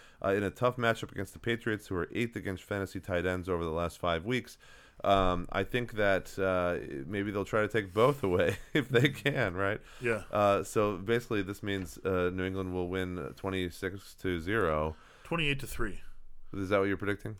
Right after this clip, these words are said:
Speaker 2: Well, that's the New England and Falcons thing.
Speaker 1: It's the Belichick way.
Speaker 2: Okay.
Speaker 1: Yeah.
Speaker 2: Just to rub dirt in their face.
Speaker 1: So I would say,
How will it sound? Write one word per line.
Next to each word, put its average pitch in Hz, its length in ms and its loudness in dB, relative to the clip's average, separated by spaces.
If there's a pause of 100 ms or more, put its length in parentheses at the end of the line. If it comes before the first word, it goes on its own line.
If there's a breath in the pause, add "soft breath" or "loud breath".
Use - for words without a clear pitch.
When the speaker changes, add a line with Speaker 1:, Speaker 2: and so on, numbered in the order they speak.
(120)
Speaker 2:
Well, 104 380 -2
that's 110 240 -6
the 113 140 -6
New 110 180 -4
England 104 500 -2 (200)
and 98 260 -8
Falcons 107 460 -6
thing. 90 340 -8
Speaker 1:
It's 98 160 -8
the - 100 -8
Belichick 104 460 2
way. 85 320 4 (180)
Speaker 2:
Okay. - 460 -6 (160)
Speaker 1:
Yeah. 78 160 -4 (160)
Speaker 2:
Just - 200 -8
to 135 60 2
rub 117 440 0 (420)
dirt 120 240 2
in 110 120 -8
their 101 120 -4
face. - 640 -10
Speaker 1:
So - 340 4
I 123 220 10
would 143 240 4
say, 95 500 6